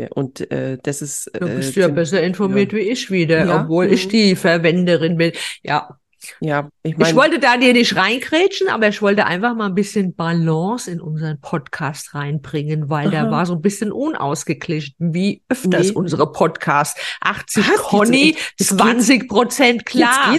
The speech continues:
Speaker 1: geht's aber
Speaker 2: ja?
Speaker 1: los. Ja,
Speaker 2: Können wir
Speaker 1: also
Speaker 2: hier
Speaker 1: das
Speaker 2: mal
Speaker 1: ist
Speaker 2: eine Abstimmung machen?
Speaker 1: Ja, aber das finde ich eine verdammt subjektive, äh, Einschätzung hier, die du da einfach, ja, also w-, was ist das, deine persönliche Statistik? Ja, wir werden,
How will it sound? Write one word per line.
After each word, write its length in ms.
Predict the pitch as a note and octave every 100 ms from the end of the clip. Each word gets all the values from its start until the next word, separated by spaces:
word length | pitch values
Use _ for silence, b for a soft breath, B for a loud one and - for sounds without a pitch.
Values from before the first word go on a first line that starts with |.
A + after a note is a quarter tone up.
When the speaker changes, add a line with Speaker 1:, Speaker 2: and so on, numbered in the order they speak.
| F4
Speaker 1:
geht's 20 |
aber 240 | A#3 G3+ F#3+
Speaker 2:
ja? 60 |
Speaker 1:
los. 420 | - G3 D#4+ G#4+ -
Ja, 140 | F3
Speaker 2:
Können 220 | E3 -
wir 60 | -
Speaker 1:
also 100 | F3+
Speaker 2:
hier 80 | F#3
Speaker 1:
das 40 | A3+
Speaker 2:
mal 100 | C4+
Speaker 1:
ist 60 |
Speaker 2:
eine 140 | A#3+ B3
Abstimmung 640 | - - F#4 D4+ A#3+ G3+
machen? 340 | F3 E3+ F#3+
Speaker 1:
Ja, 180 | F#3 F3+
aber 100 | E3+
das 180 | G3 F#3+
finde 220 | - B3+
ich 40 | A3+
eine 80 | F#3+
verdammt 440 | F#3 - A#3+ B3
subjektive, 800 | C#4+ B3 F3+ E3 G3+ E3 F3 D#3
äh, 40 | -
Einschätzung 800 | F#2 - E3+ F3 E3+ D#3+ D#3+
hier, 200 | D3 D3+
die 160 | D#3 F#3
du 100 | E3+
da 300 | D#3 D3 D3
einfach, 340 | C3 F3 D#3
ja, 240 | F3 F3 F#3+
also 320 | F3 F3 D#3
w-, 140 | E3+ E3
was 220 | F#3+ B3
ist 100 | A#3+
das, 340 | F#3+ E3+ D#3+
deine 260 | F3+ E3+ E3+
persönliche 420 | A3 D4 D4+ A3+
Statistik? 720 | - D#3+ G#3+ B3 F#4 G4+ -
Ja, 280 | - F3 B3+ _
wir 260 | F3 D#3 D3
werden, 400 | E3+ F3 F3+